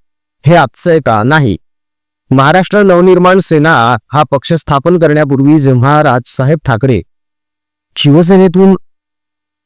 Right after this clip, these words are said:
वेगळे झाले, तेव्हाच त्यांचं भाषण काय होतं? "माझ्या विठ्ठलाला बडव्यांनी घेरलेलं आहे,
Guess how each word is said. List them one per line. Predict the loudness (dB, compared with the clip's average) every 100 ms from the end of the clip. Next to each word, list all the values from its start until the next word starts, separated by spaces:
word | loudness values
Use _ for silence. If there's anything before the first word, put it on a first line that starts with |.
| -2
वेगळे | 0 2 2 2
झाले, | 2 0 -2
तेव्हाच | -2 0 -2 -2
त्यांचं | -2 0 0 0
भाषण | -2 -2 -2
काय | 0 0
होतं? | 0 -2 -4 -6 _ _ -4
"माझ्या | 0 0 2
विठ्ठलाला | 0 0 0 0 2 2 0
बडव्यांनी | 0 2 2 2 2 2
घेरलेलं | 2 0 0 0 2
आहे, | 0 0 -2